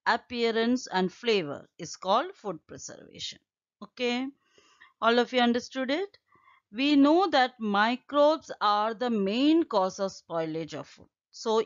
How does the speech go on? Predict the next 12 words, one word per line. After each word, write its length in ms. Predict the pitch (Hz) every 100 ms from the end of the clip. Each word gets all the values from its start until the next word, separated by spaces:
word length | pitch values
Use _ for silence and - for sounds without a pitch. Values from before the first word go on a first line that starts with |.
| -
in 180 | 214 -
any 340 | 190 220 294
preservation 800 | 311 339 - 311 302 302 302 285
method, 480 | 254 240 233 233 277 - - - _
their 300 | 175 202 196
growth 480 | 170 202 254 330 320
is 380 | 311 349 - _ _ _ _
either 360 | 170 180 190 269
stopped 640 | 277 - 285 302 403 _ _ -
or 180 | 320 392
slowed 680 | - - 277 285 320 339
down 340 | 233 202 202